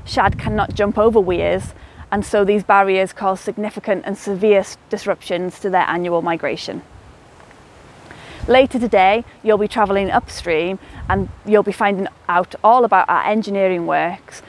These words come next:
at four weirs that will create fish passage for years to come. We came down to Upper Load Weir today because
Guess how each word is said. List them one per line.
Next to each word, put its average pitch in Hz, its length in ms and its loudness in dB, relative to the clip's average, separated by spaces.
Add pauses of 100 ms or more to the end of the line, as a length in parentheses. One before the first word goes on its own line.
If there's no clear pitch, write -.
(120)
at 196 160 -2
four 220 400 6
weirs 160 460 -6 (560)
that 190 160 2
will 190 280 6 (120)
create 202 340 -2
fish - 240 -10
passage 175 460 -8
for - 120 -8
years 170 300 -2
to - 100 -16
come. - 240 -8 (1600)
We 247 80 2
came 339 240 4
down 269 240 2
to 233 120 -2
Upper 214 140 -2
Load 190 200 0
Weir 185 200 0
today 170 400 -6 (300)
because 202 460 0